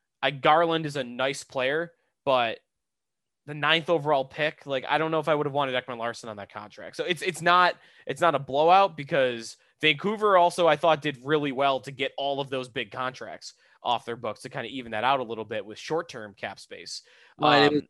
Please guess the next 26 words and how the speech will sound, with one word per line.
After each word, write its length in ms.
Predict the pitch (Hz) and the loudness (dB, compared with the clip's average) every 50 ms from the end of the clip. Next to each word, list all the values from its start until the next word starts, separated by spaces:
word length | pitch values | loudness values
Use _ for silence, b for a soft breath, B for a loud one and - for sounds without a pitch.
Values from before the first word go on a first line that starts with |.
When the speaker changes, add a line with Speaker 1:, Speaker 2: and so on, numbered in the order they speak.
| - 143 | -10 -6
Speaker 2:
one, 340 | 151 165 165 165 160 151 143 | 0 4 4 6 6 4 4
they 160 | 139 143 147 | 4 2 4
all 180 | 151 160 165 156 | 4 4 4 4
had 200 | 156 165 135 113 | 2 0 -2 -2
one 480 | 110 110 113 117 123 127 131 127 123 | -4 -4 -2 0 2 2 2 2 2
year 160 | 123 120 120 | 2 0 0
left 360 | 113 107 110 113 113 - - 117 | 0 0 0 0 -2 -2 -4 -4
on 180 | 107 107 104 | -4 -2 -4
the 60 | 95 | -6
deal. 280 | 90 - 98 95 87 87 | -6 -8 -8 -8 -6 -4
Speaker 1:
Right. 240 | 123 123 113 101 95 | -2 -2 -2 -2 -6
Speaker 2:
Right. 80 | 95 - _ | -10 -14 _
Speaker 1:
So, 320 | - - - - - 175 | -20 -20 -8 -2 -2 0
Speaker 2:
And 100 | 156 139 | 0 0
Speaker 1:
like, 140 | 143 147 135 | -2 -4 -4
long-term 680 | 139 139 151 165 175 202 208 185 147 180 170 156 143 | -2 2 4 4 4 4 4 0 -2 -4 -4 -4 -4
cap 260 | 139 160 147 131 127 - | -2 -2 0 -2 -2 -4
space, 460 | - - 135 120 117 113 104 - - | -6 -6 -4 -4 -4 -6 -8 -10 -4
yes, 280 | 135 131 117 104 - - | -2 -2 -2 -2 -4 -8
they 100 | - 123 | -10 -10
took 240 | - - 160 147 143 | -10 -8 -8 -8 -6
on 220 | 131 123 117 110 | -6 -8 -8 -10
a, 20 | |
a 240 | 104 - - 113 110 107 107 _ _ - | -12 -14 -12 -14 -14 -16 -20 _ _ -2
big 380 | 156 151 135 113 113 120 120 _ | 0 0 0 0 -4 -12 -18 _
deal. 400 | 127 117 113 101 82 78 - | -12 -12 -10 -12 -12 -14 -18